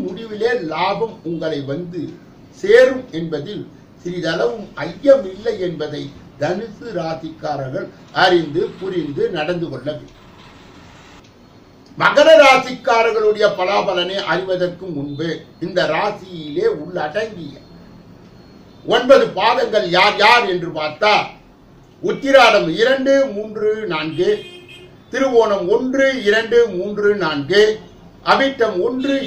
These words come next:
இரண்டு என்று சொல்லப்பட்ட அனைத்து ராசிகளுக்கும் சிகரமாக இருக்கின்ற மகரமே, தகரத்தை கூட தங்கமாக்கும் ரசவாத வித்தையை கற்ற நீங்கள்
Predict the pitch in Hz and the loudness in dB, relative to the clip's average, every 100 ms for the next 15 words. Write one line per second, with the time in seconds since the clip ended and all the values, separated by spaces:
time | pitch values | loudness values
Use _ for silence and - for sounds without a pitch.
0 | 175 220 247 247 226 196 170 160 175 185 | 0 0 0 -4 -4 -2 -4 -6 -6 -6
1 | - 143 - 233 - 151 170 226 240 - | -6 -10 -6 -6 -4 -6 -4 -6 -8 -10
2 | - 233 190 131 131 180 233 214 220 202 | -10 -4 -4 -4 -4 -2 -2 -2 -4 -2
3 | 180 175 - 220 170 - 190 233 240 226 | -2 -6 -10 -14 -14 -10 -2 0 0 0
4 | 196 190 196 180 170 165 - 156 160 139 | -2 -4 -4 -4 -4 -4 -8 -8 -6 -6
5 | 135 151 190 190 202 214 - - - - | -6 -4 0 0 -2 -6 -10 -18 -20 -20
6 | - - - - - - - - 190 233 | -20 -20 -20 -20 -20 -20 -14 -2 2 6
7 | 311 302 - 262 247 - 269 294 - 208 | 6 6 6 0 -4 -2 4 4 4 -2
8 | 233 277 269 233 226 - 233 202 180 - | 0 2 2 0 -2 -6 -10 -6 -4 2
9 | 277 269 240 220 202 165 202 196 180 180 | 6 6 6 0 -4 -4 -2 0 0 0
10 | - 170 - 202 175 143 175 180 139 | -4 -6 -6 -4 -4 -2 -4 -6 -8